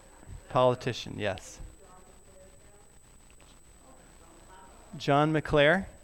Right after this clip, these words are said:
Okay, Carolyn. Joe DiMaggio, wow. Wow. President Carter. Wow. How about you, Carolyn?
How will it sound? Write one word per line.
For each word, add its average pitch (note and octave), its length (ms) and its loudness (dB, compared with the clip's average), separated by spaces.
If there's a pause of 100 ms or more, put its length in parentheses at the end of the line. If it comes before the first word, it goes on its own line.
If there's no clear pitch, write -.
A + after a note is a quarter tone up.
(1400)
Okay, A#2+ 320 -6 (360)
Carolyn. A#2+ 240 -8 (1040)
Joe B2+ 220 -2
DiMaggio, A2+ 760 -4
wow. A#2 240 0 (1400)
Wow. G#2 520 0 (2250)
President C#3 560 -2
Carter. D3+ 500 2 (1400)
Wow. - 100 -14
How C#3+ 140 -12 (340)
about C3+ 180 -4
you, C3 100 -2
Carolyn? A#2 380 0